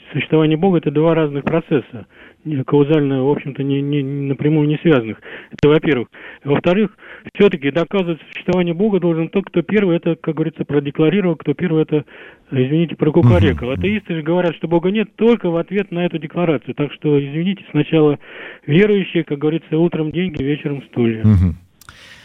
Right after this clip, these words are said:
Speaker 2: А нужно ли обосновывать реальность Бога? Да, нужно. Да. А, на нас бремя доказательства есть. Мы это должны обосновывать и обосновываем.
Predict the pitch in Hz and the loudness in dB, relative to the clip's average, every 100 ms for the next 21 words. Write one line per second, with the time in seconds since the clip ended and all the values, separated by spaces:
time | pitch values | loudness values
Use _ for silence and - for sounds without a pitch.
0 | _ - - _ 104 98 95 117 156 110 | _ -20 -20 _ -4 -2 0 2 2 2
1 | 127 123 135 113 104 107 - 117 117 107 | 2 2 2 2 0 -2 2 4 6 4
2 | 95 87 87 - 101 101 90 87 82 90 | 2 0 -4 -4 -2 0 0 -2 -4 -4
3 | 139 208 139 98 113 156 117 95 78 85 | -2 0 0 2 2 2 0 0 -4 -6
4 | 135 123 101 - - 107 95 80 76 123 | -4 -6 -8 -18 -18 -8 -4 -2 -2 -6
5 | - - - 90 85 82 - 92 98 104 | -8 -10 -8 -6 -6 -6 -6 -2 0 2
6 | 113 98 104 104 90 - - 80 82 78 | 0 0 0 2 0 -2 -6 -4 -6 -6
7 | - 104 90 92 95 131 - 117 98 95 | -12 -6 -2 2 0 -2 -6 0 0 0
8 | 98 90 98 92 82 82 92 80 73 87 | 0 0 0 0 0 -2 0 -2 -2 -2
9 | 80 80 - 82 78 90 143 160 | -2 -2 -2 -2 0 2 4 2